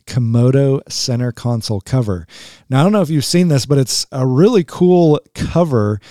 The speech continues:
Faro Machines is, like, a, a super cool company. They only have a few products right now, but they've, they've started putting out more and more products. But, um, they've got this Komodo center console cover. So it, what it does is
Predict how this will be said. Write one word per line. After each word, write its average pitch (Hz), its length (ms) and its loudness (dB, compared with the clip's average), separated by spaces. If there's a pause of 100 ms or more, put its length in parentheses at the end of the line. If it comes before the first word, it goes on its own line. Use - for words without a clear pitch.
(220)
Faro 175 320 4
Machines 123 500 2
is, 107 180 0
like, 107 180 0
a, 113 160 -6
a 123 120 -6 (160)
super 160 360 0
cool 131 260 4
company. 127 400 2
They 127 140 2
only 190 200 2
have 160 160 4
a 131 80 4
few 131 260 4
products 127 680 0 (220)
right 123 200 0
now, 123 340 2
but 131 140 0
they've, 113 380 -4
they've 117 200 -4
started 143 380 2
putting 131 200 0
out 120 240 0 (380)
more 139 180 6
and 143 80 4
more 123 140 4
products. 180 460 2
But, 147 240 0 (400)
um, 139 320 4
they've 143 160 4
got 170 160 2
this 147 180 2
Komodo 160 880 4
center 147 400 0
console 127 480 0
cover. 120 380 2
So 127 240 4
it, - 180 -2
what 160 220 0
it 165 100 -2
does 202 220 2
is 120 200 2